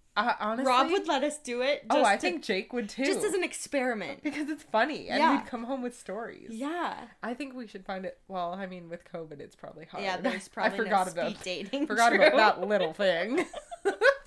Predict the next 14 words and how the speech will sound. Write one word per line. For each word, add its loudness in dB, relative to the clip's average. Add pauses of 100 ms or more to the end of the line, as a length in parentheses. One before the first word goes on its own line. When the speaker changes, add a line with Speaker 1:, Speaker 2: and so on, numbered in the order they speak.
(480)
Speaker 1:
So 2
that's 0
what -2
we've -10
been -8
watching. -4
Speaker 2:
Okay. 0 (160)
Speaker 1:
Um, -2 (400)
<laughs> -10
I 4
wanna 0
start -4
a -6
segment -10